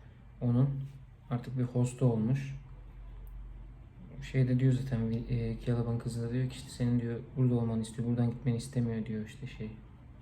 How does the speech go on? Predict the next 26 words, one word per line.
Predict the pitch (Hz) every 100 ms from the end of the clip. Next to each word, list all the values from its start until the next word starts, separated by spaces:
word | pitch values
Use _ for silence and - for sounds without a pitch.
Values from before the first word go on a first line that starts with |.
| - - - - - - - - -
Charlotte | - - 113 110 -
Hale. | 113 127 139 - - - -
Charlotte | - 120 120 - 113
Hale | 110 110
de | 117
işte | - 143
şey | - 120
oynuyor. | 110 104 104 - - - - - -
Tessa | 131 -
Thompson. | - 117 110 - - - - - - - - - - - - -
O | 127
da | 113
bir | 117 123
Dolores. | 127 120 110 - -
Yani | 120 113
Dolores'ler | 110 113 110 117 110
bölünmüştü | 110 113 110 - 156
ya. | 123 - - - - - - - - - - - - - - - - - - - - -
E, | 127
şeyde | - 135 170
de | 139
Bernard'da | 135 160 160 190
da |
bir | 151 135 - - - -
tane | - 120 117 110
var. | 110 -